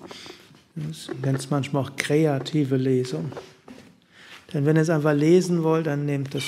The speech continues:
Buch und lest, aber ich versuche da so ein paar Sätze rauszunehmen. Bhagavad Gita ist ein Lehrbuch von praktischem Sadhana, die jedem hilft,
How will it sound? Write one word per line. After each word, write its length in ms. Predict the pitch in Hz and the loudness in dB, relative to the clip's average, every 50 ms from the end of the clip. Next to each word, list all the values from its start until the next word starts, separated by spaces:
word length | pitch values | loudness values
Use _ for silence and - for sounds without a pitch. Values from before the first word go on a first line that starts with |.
| - - | -2 0
Buch 300 | 190 208 190 190 196 180 | 0 0 0 0 -2 -2
und 140 | 151 139 | 0 2
lest, 360 | 135 147 165 202 190 190 - 160 | 4 4 4 4 2 0 -2 -4
aber 140 | 147 156 | -4 -4
ich 160 | 156 - - - | -4 -4 -6 -8
versuche 480 | - - - 143 135 - 175 165 170 | -4 -2 -2 -2 0 0 -2 -2 0
da 160 | - 156 151 | 0 0 0
so 80 | 143 143 | 0 0
ein 180 | 143 143 135 139 | -2 -2 -4 -8
paar 380 | - 151 151 156 151 151 143 - - - - - _ | -10 -6 -4 -4 -4 -4 -6 -8 -14 -20 -20 -18 _
Sätze 500 | - - 190 196 196 196 196 196 185 175 | 2 4 4 4 4 2 0 0 0 2
rauszunehmen. 960 | 160 156 165 170 165 - - - - 165 156 156 151 151 147 147 147 143 135 - - - - - - - - - - - - _ _ _ - - - - - _ _ _ _ _ - - - - - - - - - - - - - - - - | 4 4 4 4 2 0 -4 -4 0 0 2 2 2 0 0 0 0 -2 -4 -6 -10 -18 -20 -12 -8 -8 -8 -8 -10 -20 -20 _ _ _ -20 -20 -20 -20 -20 _ _ _ _ _ -20 -20 -20 -20 -20 -20 -20 -20 -20 -20 -20 -20 -20 -6 2 4
Bhagavad 440 | 180 180 202 202 175 190 190 175 175 | 6 6 8 8 8 8 6 6 6
Gita 520 | 185 220 247 247 - 208 202 202 196 202 | 6 6 6 6 6 6 6 6 6 4
ist 280 | 202 190 190 180 185 196 | 4 4 2 2 2 2
ein 200 | 185 180 185 180 | 4 6 6 6
Lehrbuch 680 | 170 160 160 170 175 180 180 175 180 175 175 175 170 | 6 6 6 6 6 6 4 4 4 4 4 4 4
von 320 | 175 - 165 160 156 - - | 2 0 0 0 0 -2 -4
praktischem 840 | - - 185 208 214 202 - - - 185 165 143 139 147 147 147 | -4 -2 0 0 0 -2 -4 -2 2 2 4 4 4 2 2 0
Sadhana, 800 | 139 - 147 139 135 135 135 123 123 123 127 127 120 120 123 123 - - - - _ _ - - - _ _ _ _ _ _ _ _ _ | 0 2 2 4 4 4 4 2 2 0 0 -2 -2 -4 -6 -8 -12 -16 -20 -20 _ _ -20 -20 -20 _ _ _ _ _ _ _ _ _
die 180 | - 143 135 135 | -2 2 4 4
jedem 540 | 135 135 139 160 180 196 202 185 185 180 160 | 4 4 6 6 8 8 8 6 6 4 4
hilft, 580 | 147 156 160 151 143 135 - - - - - | 4 4 4 4 4 2 -2 -6 -12 -14 -16